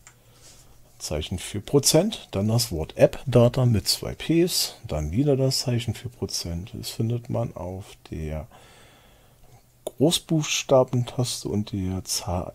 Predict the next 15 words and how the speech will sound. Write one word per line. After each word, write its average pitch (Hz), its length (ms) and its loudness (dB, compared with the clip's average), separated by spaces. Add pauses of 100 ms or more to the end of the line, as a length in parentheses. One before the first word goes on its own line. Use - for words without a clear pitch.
(120)
fünf - 600 -2 (260)
über 139 260 4
dem 117 440 2 (100)
normalen 85 720 -4 (1200)
Buchstabenbereich. - 1300 -6 (380)
So, 110 320 -2
und 76 340 -6
wenn 73 140 -6
ich - 160 -8
das - 200 -8
getippt - 360 -10
habe, 151 300 0
drücke 117 240 -2
ich 101 100 -8
anschließend - 480 -14